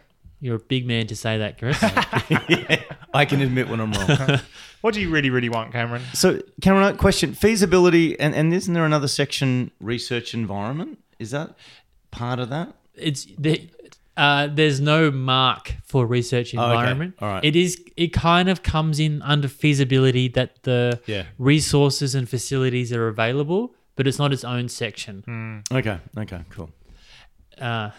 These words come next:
Speaker 1: so,
Speaker 2: 'Cause
Speaker 1: yeah.
Speaker 2: they are kinda connected, really.
Speaker 1: Yeah, so if you say that you're gonna measure something,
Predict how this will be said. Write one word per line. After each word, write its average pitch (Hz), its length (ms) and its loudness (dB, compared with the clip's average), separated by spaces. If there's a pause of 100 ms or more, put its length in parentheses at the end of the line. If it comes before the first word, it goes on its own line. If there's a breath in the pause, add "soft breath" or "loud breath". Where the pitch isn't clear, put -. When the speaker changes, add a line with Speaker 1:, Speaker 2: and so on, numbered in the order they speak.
(140 loud breath)
Speaker 1:
so, - 160 -2
Speaker 2:
'Cause 117 100 2
Speaker 1:
yeah. 151 80 4
Speaker 2:
they 151 60 6
are 165 100 6
kinda 139 320 4
connected, 120 600 -2
really. 90 520 -10 (800 soft breath)
Speaker 1:
Yeah, 151 200 4
so 131 120 0
if 165 160 2
you 202 120 4
say 180 240 4
that 175 100 2
you're 165 140 2
gonna 135 560 2 (440)
measure 143 400 4
something, 123 640 -4